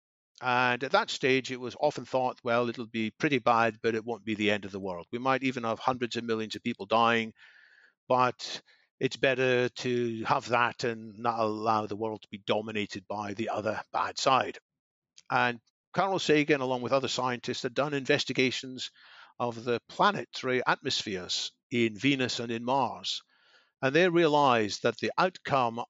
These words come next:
of the nuclear exchange of not so many missiles on Earth might be most pertinent in the atmosphere,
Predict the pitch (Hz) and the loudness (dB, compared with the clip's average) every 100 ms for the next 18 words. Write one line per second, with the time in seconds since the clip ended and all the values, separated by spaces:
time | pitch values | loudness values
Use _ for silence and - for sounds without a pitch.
0 | - 110 104 104 95 - - - 113 110 | -2 0 0 -4 -6 -14 -16 -16 -10 -4
1 | 107 104 104 117 135 135 113 110 - 127 | -2 -2 -6 -10 -4 -2 -2 -4 2 4
2 | 117 107 101 123 127 127 175 262 - - | 4 0 -8 0 0 0 -2 -4 -2 -2
3 | 180 170 156 135 143 180 117 104 98 104 | 0 2 2 2 0 0 0 -4 -10 -14
4 | - - _ 123 107 113 190 156 143 131 | -16 -16 _ -14 -10 0 2 2 -2 -2
5 | 131 135 - 131 123 120 120 123 117 _ | 0 0 -2 0 2 2 2 0 -4 _
6 | _ _ _ _ - 156 190 - - - | _ _ _ _ -6 -2 -2 -4 -10 -16
7 | _ _ _ _ - 175 - 107 120 127 | _ _ _ _ 0 0 -2 -8 -6 -6
8 | 127 127 131 208 214 120 113 | -2 -4 0 -2 0 -6 -6